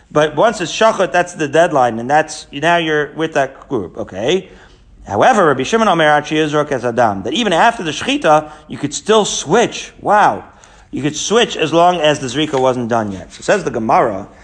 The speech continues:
"My kamash malan." What's the Mishnah teaching us? Everybody knows that you can't,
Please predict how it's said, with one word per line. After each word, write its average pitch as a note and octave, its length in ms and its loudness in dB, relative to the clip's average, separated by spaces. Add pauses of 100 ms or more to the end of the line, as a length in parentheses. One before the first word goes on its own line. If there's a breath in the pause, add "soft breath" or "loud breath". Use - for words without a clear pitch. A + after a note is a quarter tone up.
(180 loud breath)
"My A3 280 2
kamash E3 440 0
malan." C3+ 480 0 (680 soft breath)
What's G#3+ 300 0
the G#3+ 80 -4
Mishnah F3+ 680 2
teaching D3 280 -2
us? A2+ 160 -6
Everybody G#3+ 480 0
knows D3 560 2 (140)
that C3+ 520 2
you D3+ 160 -12
can't, D#3 480 -2